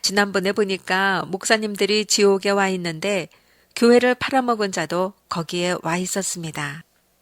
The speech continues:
그러나 정말 교회를 사랑해서 아무리 보아도 다른 사람보다 아들 목사가 맡아서 주님의 뜻대로 교회를 운영할 것 같으면, 그래서 아들에게 물려주는 것이라면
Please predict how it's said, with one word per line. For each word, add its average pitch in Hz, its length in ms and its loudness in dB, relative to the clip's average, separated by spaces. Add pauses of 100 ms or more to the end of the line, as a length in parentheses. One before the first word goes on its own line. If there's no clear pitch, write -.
(440)
그러나 202 640 2
정말 214 420 0
교회를 214 420 2
사랑해서 185 760 -4 (380)
아무리 233 420 4
보아도 220 540 2
다른 233 400 -2
사람보다 185 760 -2 (280)
아들 202 280 2
목사가 208 440 0
맡아서 190 680 0 (260)
주님의 226 380 0
뜻대로 233 440 2
교회를 220 540 4
운영할 233 400 0
것 202 160 -2
같으면, 165 640 -6 (800)
그래서 175 320 0
아들에게 196 480 2
물려주는 214 560 2
것이라면 196 680 -2